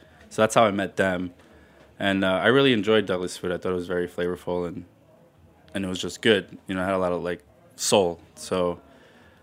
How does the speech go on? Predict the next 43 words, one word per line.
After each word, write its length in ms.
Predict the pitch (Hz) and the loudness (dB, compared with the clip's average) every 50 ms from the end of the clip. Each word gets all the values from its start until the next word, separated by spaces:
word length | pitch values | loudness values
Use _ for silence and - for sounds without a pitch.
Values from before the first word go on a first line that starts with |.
| _ - | _ -4
uh, 220 | - 98 95 95 82 | 0 2 2 2 2
I 80 | 101 101 | 2 4
met 220 | 107 110 110 - | 4 4 4 4
Adam, 520 | 101 101 104 98 101 101 101 101 98 98 - - - | 6 6 6 6 4 2 0 -2 -6 -10 -14 -10 -6
and, 420 | 98 95 92 92 95 95 90 - | -4 -2 -2 -2 -2 -4 -4 -4
and 160 | 104 98 101 | -4 0 0
that's 140 | 110 110 - | 0 0 0
kind 180 | - 127 120 120 | 0 0 0 2
of, 60 | 110 | 2
like, 100 | 110 101 | 0 0
how 160 | - 110 101 | 2 2 2
I 60 | 95 90 - - | 2 0 -2 2
got 200 | 110 101 101 98 | 4 4 4 4
into 180 | 98 95 - | 2 -4 -6
the 120 | 98 98 92 | -6 -6 -4
whole, 360 | - 101 98 98 95 92 90 | -2 0 0 2 2 2 0
like, 340 | 92 87 85 87 - - - - - - - - | -2 -4 -8 -10 -12 -16 -20 -20 -20 -20 -20 -12
Latin 760 | 104 98 98 101 98 95 90 92 95 92 92 90 87 85 85 - | -8 -4 -2 0 0 0 0 -2 -4 -6 -6 -6 -8 -8 -12 -16
fusion, 800 | - - - - - 107 107 104 98 95 95 90 87 87 90 87 | -20 -20 -18 -8 -2 0 2 2 2 0 -2 -4 -4 -4 -4 -6
the 100 | 85 92 | -4 -4
Nuevo 280 | 95 98 98 95 92 95 | -2 -2 -2 -2 -2 -2
Latino 440 | 90 87 - - 95 92 92 90 85 | -4 -4 -4 -4 -6 -4 -4 -6 -8
thing. 320 | - - 90 87 92 87 - - - - - - - - - - - - - _ - | -10 -10 -10 -10 -10 -12 -14 -18 -20 -20 -20 -20 -20 -20 -20 -20 -20 -20 -20 _ -6
Um, 460 | 98 98 101 101 101 98 98 98 - - - - _ _ _ - - - - - - _ - - - - - - - _ | -2 0 2 2 2 2 0 -4 -6 -12 -18 -20 _ _ _ -20 -20 -20 -20 -20 -20 _ -20 -20 -20 -20 -20 -20 -8 _
after, 680 | - 135 143 147 - - - 147 139 131 127 123 117 - - - - - - _ - 139 123 113 101 | 2 4 4 4 2 2 2 4 4 4 4 2 -2 -4 -10 -18 -20 -20 -20 _ -14 -10 -10 -8 0
during 340 | 110 135 143 151 143 135 131 | 4 6 6 6 6 4 2
Nuela, 580 | 123 117 110 107 107 104 104 104 104 101 98 107 113 - _ - | 2 2 2 2 2 2 4 2 2 0 -2 -6 -12 -18 _ -8
um, 480 | - 95 98 95 95 92 95 95 92 90 101 - - - - - - - - _ - | -4 -2 -2 -2 -4 -4 -6 -8 -10 -12 -16 -20 -20 -20 -20 -20 -20 -20 -20 _ -12
it's 220 | - 113 107 - - | -10 -10 -10 -6 -2
funny 220 | 139 127 113 107 | 0 0 0 0
because 360 | 101 95 - 104 104 95 - | -2 -2 -2 -2 -2 -2 -4
I 120 | - - 110 | -4 -2 -2
really, 500 | 104 104 113 120 123 123 120 120 110 - | -2 0 0 0 0 0 0 -2 -2 -4
like, 240 | - 113 110 104 - | -4 -4 -4 -4 -2
so 120 | - 127 | 0 0
I 20 | 127 | 0
was 140 | 131 117 | 0 -2
a 20 | 110 | -2
chef 160 | - 110 101 | -2 -4 -4
de 60 | 101 | -4
cuisine 320 | 98 95 95 98 95 95 95 | -6 -6 -4 -4 -4 -2 -4
there, 180 | 95 92 92 | -4 -4 -6
and 160 | 90 90 87 | -6 -8 -10